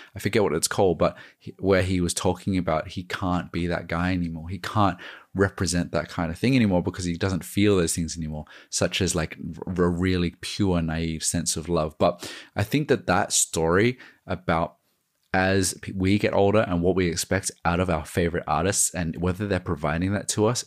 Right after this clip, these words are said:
and what that signifies to us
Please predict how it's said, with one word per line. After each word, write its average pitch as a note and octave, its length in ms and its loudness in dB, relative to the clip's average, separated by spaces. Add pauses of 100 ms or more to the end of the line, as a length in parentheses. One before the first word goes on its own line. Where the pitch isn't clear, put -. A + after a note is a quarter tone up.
and E2 280 -6
what F2+ 240 2 (380)
that F2+ 320 0 (120)
signifies G#2 640 0
to C3 120 4
us C3+ 180 2